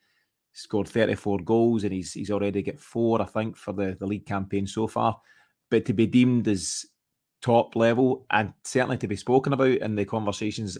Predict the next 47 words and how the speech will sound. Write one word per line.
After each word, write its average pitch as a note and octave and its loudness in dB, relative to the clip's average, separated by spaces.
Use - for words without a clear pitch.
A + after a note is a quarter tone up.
alongside A2+ 2
guys C#3 2
like C3 -4
Larsson, C3+ -2
and G#2+ -4
people A2 -4
have F#2+ 0
asked G#2+ 2
the G2 -8
question, A2 -4
is G#2+ 2
he A2+ 0
the G#2 0
best G2+ -2
since B2+ 0
Larsson? C3+ 0
He A2+ -6
could D3+ 4
be, C3 6
but G#2 -2
you G#2+ 2
need A#2+ 2
to A#2+ 2
start G#2 2
scoring G#2+ -2
goals G#2 2
in F#2+ -4
Europe G2+ 2
like F2+ -6
Larsson, G2+ 2
eh, F#2+ 0
and G2 2
others, G#2 0
you G2+ -6
know, G2 -2
have F#2+ -6
done G#2 0
for A2 -2
Celtic. A#2 -2
So B2 0
this C#3+ 4
is D3+ 0
a D#3+ 4
huge D3 2
test A#2 0
for G#2+ -6
Kyogo, A2+ 2